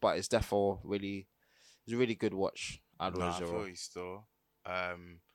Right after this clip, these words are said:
Speaker 2: but for, yeah, so guys, if you know any, um, good episode ones to go in the, in the pot, then let us know, because right now we're torn between Attack on Titan episode one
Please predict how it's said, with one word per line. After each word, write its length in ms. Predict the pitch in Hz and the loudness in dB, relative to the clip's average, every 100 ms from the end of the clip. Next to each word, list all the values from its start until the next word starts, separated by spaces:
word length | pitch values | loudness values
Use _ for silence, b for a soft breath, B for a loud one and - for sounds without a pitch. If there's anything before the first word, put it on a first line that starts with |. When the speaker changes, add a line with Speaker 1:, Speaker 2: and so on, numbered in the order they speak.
| _ _ _ _ | _ _ _ _
Speaker 2:
but 220 | 98 90 - | 0 0 -2
for, 460 | - - - - 104 | -12 -12 -12 -4 2
yeah, 280 | 113 156 135 | 6 8 6
so 120 | 110 | 4
guys, 220 | 123 110 | 4 2
if 140 | 101 107 | 0 -6
you 100 | 127 | 0
know 140 | 131 | 2
any, 480 | 123 110 117 143 147 - | 2 2 -2 -6 -12 -4
um, 240 | 98 95 90 | 0 0 -2
good 160 | - 120 | 2 2
episode 400 | 107 - - 98 | 2 0 -2 -2
ones 340 | 110 110 104 - | 4 2 2 -6
to 120 | 104 | -6
go 260 | 87 113 104 | -2 0 0
in 120 | 95 | -2
the, 80 | 92 _ _ - | -10 _ _ -8
in 120 | 92 | -6
the 80 | 92 | -6
pot, 320 | - 107 98 - _ _ _ - | 2 4 4 0 _ _ _ -2
then 300 | 90 87 90 | 0 0 2
let 120 | 92 | 0
us 140 | - | 0
know, 160 | 110 104 | -2 -2
because 220 | 87 95 87 | -2 -6 6
right 200 | 107 107 | 6 8
now 200 | 110 101 | 6 6
we're 100 | 101 | 4
torn 220 | - 101 | 0 -4
between 300 | 90 104 92 | -4 -4 -2
Attack 280 | - 120 113 | 0 0 0
on 60 | |
Titan 500 | 104 104 90 90 87 - | 0 2 2 0 -2 -4
episode 280 | - 98 | -2 -2
one 400 | 90 98 101 101 | 0 4 4 4